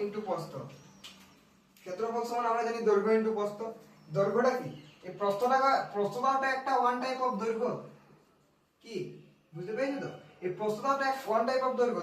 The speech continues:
দৈর্ঘ্য যদি এটা হয়, প্রস্থ যদি এটা হয়, এটা তো one type দৈর্ঘ্য। এটাকে দৈর্ঘ্য যদি আমরা মিটার দিয়ে মাপি,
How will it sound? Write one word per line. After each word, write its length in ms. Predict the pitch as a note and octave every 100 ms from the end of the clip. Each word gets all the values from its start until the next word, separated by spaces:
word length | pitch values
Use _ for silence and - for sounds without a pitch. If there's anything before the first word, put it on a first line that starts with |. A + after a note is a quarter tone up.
| D#3
দৈর্ঘ্য 220 | F#3+ A3+ B3
যদি 100 | A#3+
এটা 120 | B3 A#3+
হয়, 120 | B3 A3+
প্রস্থ 180 | G#3+ A#3 A#3
যদি 120 | A3+
এটা 120 | G#3 D#3
হয়, 120 | C#3+ - E3
এটা 140 | A3+ A3+
তো 60 | A3+ A3+
one 80 | A#3
type 160 | A#3+ G#3+
দৈর্ঘ্য। 200 | A3+ A3+ E3+
এটাকে 220 | G#3 G3+ F3
দৈর্ঘ্য 220 | E3+ F#3+ G3+
যদি 100 | A3+ A3
আমরা 100 | A3
মিটার 220 | F#3+ A3 G#3+
দিয়ে 100 | A#3+ A#3
মাপি, 260 | E3 D#3